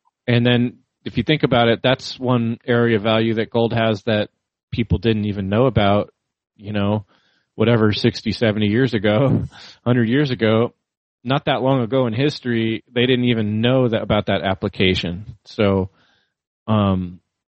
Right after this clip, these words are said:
you know, that could be one, one thing that makes gold really valuable, that you can do things technologically with it. Um, but, you know, that would have took a pretty advanced people to know that, you know, so why wa-, why was it so valuable,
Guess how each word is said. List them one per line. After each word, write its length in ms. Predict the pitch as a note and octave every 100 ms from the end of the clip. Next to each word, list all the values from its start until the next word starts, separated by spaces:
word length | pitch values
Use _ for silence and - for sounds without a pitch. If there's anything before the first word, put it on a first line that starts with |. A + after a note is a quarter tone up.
| _
you 140 | A#2+ A2
know, 80 |
that 220 | G2+ C3 -
could 160 | C3
be 160 | A#2+ A2+
one, 480 | G#2+ B2 A2+ A2 -
one 280 | B2 A#2 A#2
thing 280 | - A#2 A2+
that 120 | F#2
makes 280 | G2 B2 -
gold 320 | - G#2 F#2+
really 180 | G#2+ G2+
valuable, 440 | F#2+ F#2+ G2 G#2
that 160 | G2+ D#2+
you 120 | G#2
can 180 | - G2+
do 140 | A2+
things 300 | G#2+ G#2+ G2+
technologically 840 | - A2 - F#2+ A#2 A2+ G#2+ G2 F#2
with 220 | F#2+ G#2+
it. 180 | G#2+ - _ _ _ _ _ _ -
Um, 480 | G2+ F#2+ F2+ C2+ _ _
but, 260 | G#2 G2 - _ _ _ _ _
you 120 | A#2+
know, 60 | G#2+
that 140 | A2+ A2
would 100 | A2
have 120 | F#2
took 200 | C3 A2+
a 120 | -
pretty 240 | B2 A2
advanced 800 | G2+ F2 A2+ A2+ - - - - _ _ _ _ _ _ _ _ _ _ -
people 340 | F#3 F#3+ B2+
to 80 | A2+
know 280 | A#2 D#3 G3
that, 280 | A#2+ F#2+ -
you 120 | B2
know, 220 | A2+ A#2+
so 160 | C3+ C3+
why 160 | C3
wa-, 380 | C3+ B2+ A#2+ A#2+
why 180 | A#2+ C3
was 160 | C3+ C3
it 140 | B2+
so 180 | - B2+
valuable, 680 | A2+ A#2+ A#2+ A2 G#2+ A2